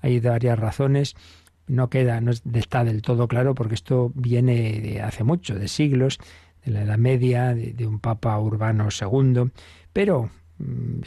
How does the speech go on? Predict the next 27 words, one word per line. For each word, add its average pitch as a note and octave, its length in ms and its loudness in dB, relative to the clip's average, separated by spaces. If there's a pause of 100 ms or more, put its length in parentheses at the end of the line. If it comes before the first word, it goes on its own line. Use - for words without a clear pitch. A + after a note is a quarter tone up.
podemos C3+ 440 2
ver B2+ 180 2
unas B2+ 300 2
razones A#2+ 640 0
de, C3 100 -8
de A#2+ 480 -4
coherencia B2 760 0 (340)
bastante A#2+ 520 0
lógicas A#2+ 580 0 (380)
en A2+ 160 2
lo A2+ 100 2
siguiente. A#2+ 720 0
La, A2+ 200 -8
la, A2+ 260 -6 (420)
la A2 180 -2
tradición A2 500 0
espiritual C3 680 0
y A#2+ 280 -2
la G#2+ 160 -6
devoción G#2 340 0
cristiana, C3 440 0
pues B2 300 -4
es C#3+ 140 0
lógico C#3 400 0
que B2 120 0
haya B2+ 120 4
asociado B2 560 0